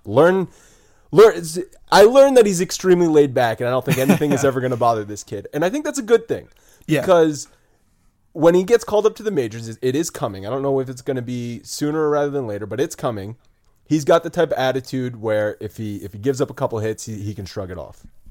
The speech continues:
Speaker 2: Yeah, no doubt about it. I mean, I think I saw, I saw a tweet coming in <laughs> after someone had listened to it saying that Chance Adams needs to go to the, um, Aaron Judge or the Derek Jeter School of Interviewing <laughs> that Aaron Judge has gone to.
Speaker 1: <laughs>
Speaker 2: And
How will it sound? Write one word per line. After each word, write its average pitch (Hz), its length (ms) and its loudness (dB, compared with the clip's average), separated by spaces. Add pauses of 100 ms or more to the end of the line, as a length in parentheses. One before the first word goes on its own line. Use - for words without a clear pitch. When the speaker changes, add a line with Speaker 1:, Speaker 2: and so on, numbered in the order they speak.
(600)
Speaker 2:
Yeah, 170 200 2
no 160 100 -2
doubt 175 180 -2
about 143 220 -6
it. 120 120 -14
I 143 80 -8
mean, 147 380 -6
I 160 240 -4
think 180 220 -4
I 165 80 0
saw, 156 580 -4
I 143 60 -8
saw 165 240 -2
a - 20 -6
tweet 156 300 -6
coming 143 240 -6
in 143 120 -6
<laughs> - 0 -
after 131 280 -6
someone 147 240 -4
had 127 100 -6
listened 135 300 -6
to 131 140 -4
it 123 120 -6
saying 139 280 -6
that 123 100 -8
Chance 139 240 -8
Adams 131 200 -6
needs 127 140 -10
to 139 60 -6
go 127 160 -4
to 127 80 -6
the, 117 200 -6 (420)
um, 120 260 -6
Aaron 139 280 -4
Judge 127 520 -6 (400)
or 131 100 -6
the 131 120 -4
Derek 147 280 -2
Jeter 139 220 -6
School 147 280 -4
of 131 120 -8
Interviewing 147 480 -4
<laughs> 127 40 -8
that 135 220 -4 (240)
Aaron 147 220 -2
Judge 247 220 0
has 156 120 -6
gone 143 220 -6
to. 127 200 -6 (200)
Speaker 1:
<laughs> - 240 -12
Speaker 2:
And 180 280 -2